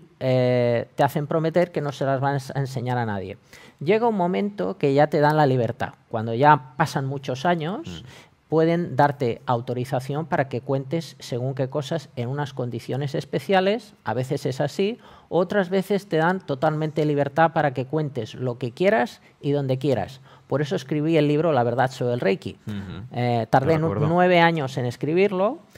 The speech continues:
Speaker 1: porque para contar según qué cosas en ese libro me tenían que dar permiso. Entonces, hasta que no recibí esas autorizaciones,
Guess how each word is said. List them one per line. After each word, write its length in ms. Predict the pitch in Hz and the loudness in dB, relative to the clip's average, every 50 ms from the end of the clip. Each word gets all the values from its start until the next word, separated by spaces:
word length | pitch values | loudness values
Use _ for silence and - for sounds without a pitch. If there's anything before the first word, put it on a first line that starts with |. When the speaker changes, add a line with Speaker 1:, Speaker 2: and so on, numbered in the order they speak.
| - _ _ | -20 _ _
Speaker 1:
porque 280 | 139 - 131 - 131 | -4 -2 0 0 -2
para 440 | 131 131 139 127 131 131 113 - - - - | 0 2 4 4 6 6 4 2 -2 -10 -10
contar 320 | 127 120 117 - 165 175 | -10 -6 0 2 2 2
según 280 | - - 180 170 175 156 | 2 0 -2 -2 -2 -2
qué 140 | - 156 151 | -4 -4 -4
cosas 360 | - 175 - - 120 - - | -4 -4 -4 -2 -4 -4 -4
en 120 | 117 123 | -6 -6
ese 200 | 135 135 - 165 | -6 -4 -2 -2
libro 340 | 160 170 170 156 170 185 - - | 0 0 0 -2 -4 -6 -6 -4
me 180 | 131 127 127 | -2 -2 -2
tenían 360 | 127 - 127 135 143 151 156 143 | 0 0 0 0 0 0 0 0
que 100 | - 131 | 0 2
dar 240 | 135 139 131 131 | 2 2 0 0
permiso. 480 | 131 127 127 143 175 175 - - - - - - _ _ _ _ - - - - - - | -2 -4 -4 -4 -4 -6 -6 -8 -10 -10 -14 -20 _ _ _ _ -20 -20 -20 -20 -12 -8
Entonces, 380 | 123 120 - 135 143 151 143 | -6 -4 -2 0 0 0 0
hasta 240 | 147 135 - - 117 | 0 0 0 0 0
que 140 | - 127 117 | 0 0 0
no 100 | 127 139 | 0 0
recibí 420 | 147 156 139 - 156 151 160 156 | 0 0 -2 -2 -2 -2 0 0
esas 260 | 143 131 139 127 131 | -2 -2 -2 -2 -2
autorizaciones, 1000 | 143 127 131 131 139 139 143 - 160 143 - - 147 143 147 160 175 175 - - | -2 -4 -2 -2 -4 -4 -2 -2 -2 -4 -2 -2 -4 -4 -4 -4 -6 -8 -10 -16